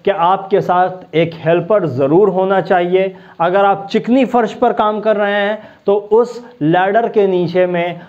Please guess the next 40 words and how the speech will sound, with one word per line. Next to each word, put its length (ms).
आपको 400
किसी 300
प्रकार 480
का 420
जो 200
friction 460
को 240
ज़्यादा 420
कर 180
दे 260
वैसी 400
चीज़, 340
जैसे 360
टाट 500
का 120
कपड़ा, 680
ये 160
आपको 380
बिछाना 480
ज़रूरी 440
है। 180
दूसरी 420
चीज़ 220
इसमें 240
सुनिश्चित 480
क्या 160
करनी 320
है 140
कि 60
आपका 480
जो 160
helper 560
जो 120
नीचे 400
से 140
सीढ़ी 300
को 160
पकड़ 320
रखा 360
है, 240